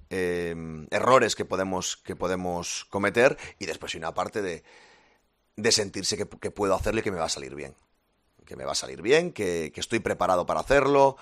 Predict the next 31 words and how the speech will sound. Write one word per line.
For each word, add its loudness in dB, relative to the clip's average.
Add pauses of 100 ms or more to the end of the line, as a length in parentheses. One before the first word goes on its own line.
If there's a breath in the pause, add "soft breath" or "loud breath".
(320 loud breath)
que -4
me 2
ha 6
salido 4
bien 4
durante, 2
durante 2
tiempo, 4
haciendo 4
a 8
veces 4
incluso -2
menos 2
cosas 2
de 0
las 0
que -4
hacíamos 2
ahora 6
o 4
el 2
equipo -6
un -6
desarrollo 0
táctico -4
peor. 6 (680 loud breath)
Eh, -2
y 2
la 6
gente -2
está, -2